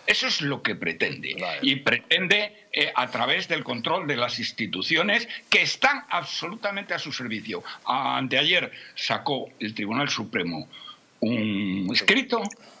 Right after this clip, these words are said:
Speaker 1: vergonzoso. En este escrito, que lo aprobaron unánimemente todos los jueces que les debería caer la cara de vergüenza del Tribunal Supremo, se habla de, eh,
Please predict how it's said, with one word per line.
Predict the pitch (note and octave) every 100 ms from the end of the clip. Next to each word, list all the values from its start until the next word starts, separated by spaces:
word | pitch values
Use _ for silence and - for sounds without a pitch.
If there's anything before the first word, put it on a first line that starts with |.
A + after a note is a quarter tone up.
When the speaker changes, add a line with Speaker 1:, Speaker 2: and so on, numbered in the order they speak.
| - -
Speaker 1:
vergonzoso. | B2+ A#2+ G2+ B2+ A2 - - - - -
En | - C4+
este | C#4 B3+
escrito, | - A3 A3 - C3
que | F#3+ F3
lo | F#3 F3+
aprobaron | F#3+ B3 A3 A#3 D4+ C#4+ C#4
unánimemente | C#4 D4 C#4+ C#4+ C4+ B3+ C4+ C4+ - A3
todos | - C#4 D4 B3 G#3 - - -
los | F#3 A3+ - -
jueces | - G#3 C#4 C4+ F#3+ E3 -
que | F#3
les | F#3+
debería | E3 F3+ G3+ A#3+ A3+
caer | G3+ G#3+ G#3
la | F3+ F3+
cara | A3+ G#3+
de | G3
vergüenza | E3+ F#3 G#3+ - C3+ - -
del | F3
Tribunal | F3 F3 F3 F#3
Supremo, | D#3 D3+ C#3 A3+ B3 A#3+ G3+ - - - -
se | - -
habla | D3+ F#3 C#3 - - -
de, | A#2+ B2 A2 - -
eh, | A2+ A2